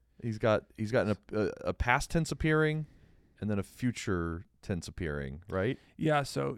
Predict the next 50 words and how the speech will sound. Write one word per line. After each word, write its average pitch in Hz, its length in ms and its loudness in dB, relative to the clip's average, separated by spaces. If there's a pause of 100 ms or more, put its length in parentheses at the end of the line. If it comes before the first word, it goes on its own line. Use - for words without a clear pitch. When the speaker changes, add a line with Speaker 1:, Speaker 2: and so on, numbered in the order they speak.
Speaker 2:
he, - 260 -12 (240)
the 156 120 -4
grace 156 260 -2
of 165 60 -6
God 170 140 4
has 170 120 -2
appeared. 143 460 -4 (340)
I 139 120 0
believe 143 280 -6
what 139 100 -6
he's 131 80 -12
talking 139 260 -6
about 131 120 -6
here 135 260 -6
is 139 160 -8
in 139 80 -8
the 127 80 -6
life, 120 240 -6
death, - 300 -6 (200)
and 143 100 -6
resurrection 127 440 -4
of 185 80 0
Jesus, 127 380 -8
in 143 120 -6
his 147 160 -4
ministry, 123 460 -10
in 139 120 -10
his 90 100 -2
Speaker 1:
Yeah. 80 60 0
Speaker 2:
teaching. 76 480 -8 (840)
And 156 220 2
we're 180 100 4
also 185 260 2
waiting 160 800 0 (380)
for 151 160 0
Jesus 160 360 -4
to - 100 -10
appear 139 460 -6 (280)
again. 180 500 -4 (840)
And 143 140 -4
he 139 120 -4
gave 151 220 -2
it, 147 140 -10
and 131 80 -6
he 131 60 -6
says 131 260 -8
again, 160 320 -4
he 143 120 -10
gave 135 200 -6
himself - 640 -6